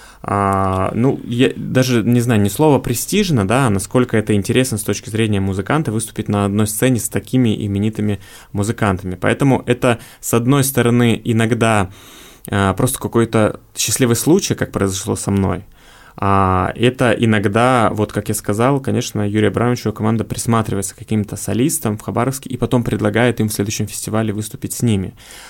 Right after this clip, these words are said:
А, каких-то музыкантов предлагаем мы, да, вот как, э, у нас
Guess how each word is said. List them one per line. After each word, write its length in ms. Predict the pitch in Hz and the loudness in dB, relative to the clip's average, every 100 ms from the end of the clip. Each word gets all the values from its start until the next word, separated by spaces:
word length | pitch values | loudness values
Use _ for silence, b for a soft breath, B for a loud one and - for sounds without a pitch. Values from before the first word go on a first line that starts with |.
| B | B
А, 440 | 98 95 92 92 | 0 2 4 2
каких-то 360 | 92 - 131 117 | -2 -4 -2 2
музыкантов 600 | 110 104 113 135 143 107 - - - | 2 0 0 0 0 -2 -4 -16 -10
предлагаем 560 | 110 107 104 104 120 113 | -4 -2 -2 2 2 2
мы, 220 | 98 95 | 2 0
да, 160 | 101 110 | -2 -4
вот 160 | 120 | -4
как, 320 | - 95 - - | -6 -8 -8 -8
э, 460 | 101 98 101 - - - - | -6 -6 -8 -12 -12 -12 -12
у 40 | |
нас 260 | 202 180 - | -12 -14 -16